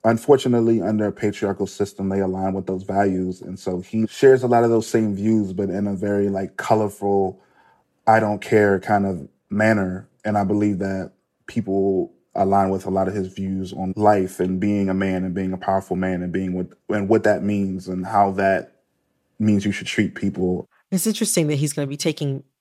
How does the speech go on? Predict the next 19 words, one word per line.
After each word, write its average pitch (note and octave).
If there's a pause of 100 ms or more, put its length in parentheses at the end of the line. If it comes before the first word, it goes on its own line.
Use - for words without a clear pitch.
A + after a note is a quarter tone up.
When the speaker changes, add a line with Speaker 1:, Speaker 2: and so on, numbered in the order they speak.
(200)
Speaker 2:
this D#3+
kind D#3
of D3 (260)
semi-open A#3+
forum, B3+
call A3+
and A3+
response, A3
kind G#3
of F3
come F#3+
as F#3+
you G3
are F3
format F3+
and C#3+
taking F3
it -
to C#3